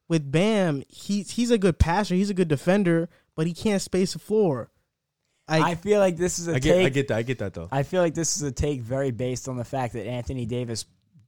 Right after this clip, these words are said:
Speaker 3: Barely
Speaker 2: didn't
Speaker 3: played.
Speaker 2: play well, but he didn't play well because he didn't play because he had three fouls in the first half, two in the first quarter. Like,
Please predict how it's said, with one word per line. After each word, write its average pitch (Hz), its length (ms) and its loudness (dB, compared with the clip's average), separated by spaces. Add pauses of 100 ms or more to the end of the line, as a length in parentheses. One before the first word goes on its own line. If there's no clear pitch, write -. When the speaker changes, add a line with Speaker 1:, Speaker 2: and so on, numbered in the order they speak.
(200)
Speaker 3:
Barely 120 240 6
Speaker 2:
didn't 151 100 4
Speaker 3:
played. 107 200 4
Speaker 2:
play 147 200 2
well, 147 220 2
but 143 300 0
he 170 160 -4
didn't 185 240 0
play 190 260 2
well 147 220 2
because 135 320 -4
he 151 100 -2
didn't 147 300 -4
play 131 480 2 (160)
because 131 280 -4
he 143 100 -4
had 135 180 0
three 143 260 -6
fouls 131 400 -4
in 127 60 -8
the 120 60 -8
first 131 340 -4
half, 127 300 -8
two 143 260 -2
in 139 60 0
the 131 80 -2
first 131 320 -4
quarter. 127 340 -2
Like, 117 180 -4